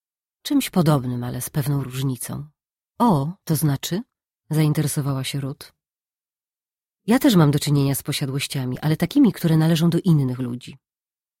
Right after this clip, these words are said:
Jestem młodszym wspólnikiem firmy z West Endu, zajmującej się handlem nieruchomościami".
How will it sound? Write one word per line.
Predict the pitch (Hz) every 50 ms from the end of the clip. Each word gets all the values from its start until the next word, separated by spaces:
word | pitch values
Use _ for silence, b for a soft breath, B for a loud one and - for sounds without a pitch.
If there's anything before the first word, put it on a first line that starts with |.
| _ _ _ -
Jestem | 196 175 - 180 170 165 160 -
młodszym | 160 165 165 170 165 - - 165 160
wspólnikiem | - - - - 151 156 160 156 - 151 147
firmy | - - 156 147 147 143 143 139 - 135
z | - 143
West | 160 160 - - -
Endu, | 139 139 131 131 131 131 127 - _ _ _ _ _ _ _ _ _ _ -
zajmującej | 123 143 147 147 156 147 147 147 151 143 - 151 143
się | - - 139
handlem | - - 147 143 147 135 139 139 139 135 - -
nieruchomościami". | 147 147 143 139 127 143 135 135 135 - - - 135 123 127 135 131 139